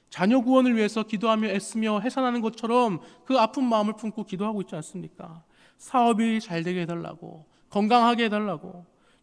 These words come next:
교회 섬기면서, 새벽에 나오면서, 말씀 붙들면서 그 모든 것을 믿음으로 낳으려고 이렇게 고통 중인 겁니다.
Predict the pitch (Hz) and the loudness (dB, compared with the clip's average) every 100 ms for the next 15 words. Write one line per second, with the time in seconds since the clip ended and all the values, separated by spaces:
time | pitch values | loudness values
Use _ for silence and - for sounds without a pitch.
0 | - 226 262 277 262 262 254 247 240 220 | -4 2 2 2 2 2 2 0 -2 -2
1 | 208 196 - - 247 254 247 247 247 196 | -2 -6 -10 -4 0 4 4 4 0 4
2 | 185 233 233 214 269 277 202 - - - | 4 2 0 -2 -2 -2 -6 -12 -18 0
3 | 214 226 277 240 240 240 214 190 214 208 | 0 2 -2 -2 -2 0 0 -2 -4 -4
4 | 151 - 202 196 214 202 185 240 240 - | -6 -6 -4 -2 -2 -4 -4 -6 -8 -10
5 | _ - 214 247 254 269 240 185 180 170 | _ -2 2 2 2 0 0 -2 -2 -6
6 | 160 190 226 _ _ - 247 233 285 269 | -8 -12 -14 _ _ -14 -10 -8 -4 -2
7 | 233 214 175 139 139 | -2 -4 -4 -8 -14